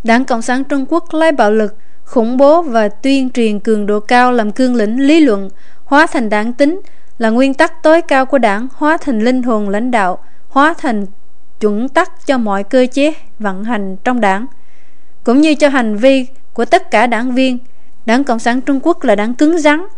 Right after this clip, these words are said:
kỷ luật sắt đá, ý chí thống nhất và hành động của đảng viên toàn đảng bắt buộc phải nhất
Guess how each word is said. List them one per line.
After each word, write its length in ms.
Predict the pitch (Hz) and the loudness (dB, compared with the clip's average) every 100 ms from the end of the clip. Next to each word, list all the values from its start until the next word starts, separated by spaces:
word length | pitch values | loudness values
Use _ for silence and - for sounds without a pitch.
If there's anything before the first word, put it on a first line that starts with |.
| - - | -8 -6
kỷ 160 | - 240 | 2 4
luật 180 | 277 240 | 4 2
sắt 280 | - 311 311 | 0 -2 0
đá, 300 | 269 285 349 - - | 2 2 2 -2 0
ý 140 | 277 | 2
chí 200 | 320 339 | 4 2
thống 300 | 339 359 349 | 0 0 -2
nhất 180 | 339 359 - - - | 0 0 -2 -4 2
và 120 | 240 | 4
hành 220 | 254 226 | 4 2
động 200 | 220 233 | 2 2
của 140 | 262 | 2
đảng 260 | 254 254 285 | 4 4 2
viên 280 | 277 277 269 | 2 2 2
toàn 340 | 247 233 220 | 2 2 2
đảng 300 | 208 214 269 | 0 0 0
bắt 180 | 285 311 | -2 0
buộc 220 | 247 208 | 0 0
phải 120 | - | -2
nhất 160 | 262 311 | -2 -2